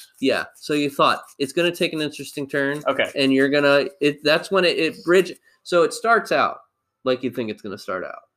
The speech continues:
Speaker 1: right?
Speaker 2: Yeah.
Speaker 1: In the middle, it's gonna be like, "Oh, yeah, this is where it was going the whole time."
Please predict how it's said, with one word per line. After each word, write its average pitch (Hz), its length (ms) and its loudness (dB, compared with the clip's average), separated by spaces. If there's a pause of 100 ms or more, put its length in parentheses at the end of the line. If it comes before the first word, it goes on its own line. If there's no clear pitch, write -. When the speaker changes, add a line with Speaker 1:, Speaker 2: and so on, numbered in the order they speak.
(340)
Speaker 1:
right? 135 340 -2 (160)
Speaker 2:
Yeah. 117 360 -4
Speaker 1:
In 120 80 -6
the 127 80 -4
middle, 160 480 0 (340)
it's 127 140 -8
gonna 131 180 -2
be 123 140 2
like, 120 200 0
"Oh, 151 120 6
yeah, 120 260 4
this 113 180 -8
is 113 120 -8
where 107 120 -2
it 101 80 -2
was 110 120 -10
going 110 240 -6
the 113 40 -8
whole 117 140 -10
time." - 340 -10